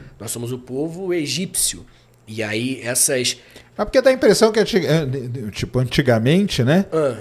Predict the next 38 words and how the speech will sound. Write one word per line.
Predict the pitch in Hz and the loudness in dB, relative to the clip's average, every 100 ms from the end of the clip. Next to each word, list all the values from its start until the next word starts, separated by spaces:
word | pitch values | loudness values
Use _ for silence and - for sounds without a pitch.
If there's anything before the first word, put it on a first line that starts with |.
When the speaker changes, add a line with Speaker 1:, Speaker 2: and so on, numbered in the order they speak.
| - | -10
Speaker 2:
As | - 170 | -2 2
civilizações, | 180 175 180 165 - 165 180 208 | 2 2 2 2 2 0 2 2
elas | 196 202 185 | 4 6 6
eram | 180 | 6
restri-, | 151 160 - 143 | 4 2 0 0
lógico | 120 151 175 | 4 4 4
que | 240 | 0
não | 220 | -4
pode | 202 165 160 | 0 0 0
dizer | 127 120 139 | -2 2 2
um | 139 | 2
país, | 139 135 120 175 214 | 2 2 2 0 -2
porque | - 123 139 | -2 0 4
igual | 131 | 4
a | 131 | 2
gente | 131 | 0
falou, | 139 117 120 | -2 0 0
né? | 131 123 - - | -2 -4 -16 -18
A | - | -6
civilização | 135 123 139 - 143 | -4 0 0 4 4
Speaker 1:
É. | |
Speaker 2:
romana, | 151 139 131 160 | 4 2 0 2
ela | 190 | 0
foi | 196 190 196 | 2 4 6
a | 214 | 6
Europa | 214 170 - | 6 6 2
inteira | 151 127 143 170 | -8 -2 0 0
e | |
mais | 190 208 | 0 -2
um | 208 | -2
pedaço | 294 117 131 120 - | -2 0 0 0 -2
ali, | 110 | -2
Speaker 1:
Durante | 104 127 143 | 2 2 2
Speaker 2:
né? | |
Speaker 1:
um | 143 | -2
bom | 156 | -4
tempo, | 214 143 143 - | -4 -4 -6 -6
é. | 113 | -14